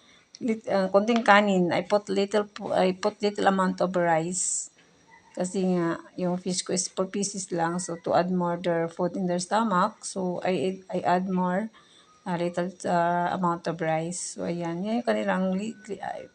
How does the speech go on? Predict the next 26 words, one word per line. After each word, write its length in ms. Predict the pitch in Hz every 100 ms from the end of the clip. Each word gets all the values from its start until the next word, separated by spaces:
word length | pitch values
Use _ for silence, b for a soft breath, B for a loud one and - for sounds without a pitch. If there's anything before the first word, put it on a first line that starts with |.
| - _
meron 320 | 233 226 233
silang 240 | 226 220 220
taihan. 480 | - 180 170 165 -
Yan 240 | 202 202
yung 60 | 190
letter 240 | 190 180
box. 640 | 165 151 190 - - - b b b b b -
Meron 320 | 180 175 175
silang 240 | 185 190 196
kanya-kanyang 560 | 190 180 180 175 175
letter 320 | 175 170 165 160
box. 320 | 165 147 147 -
So, 80 |
si 160 | 240 254
Sansa 320 | 254 247 247
nga 160 | 233 220
pala, 240 | 202 233 185
kinukulong 480 | 208 208 208 185 185
kasi 160 | 185
nag-aaway 480 | 202 190 180 180 175
sila 240 | 180 175 170
ng 160 | 170
anak 320 | - 175 151
niya. 400 | 165 160 151 180 - B B B B
So, 160 | - 202
ayan. 560 | 190 175 170 170 185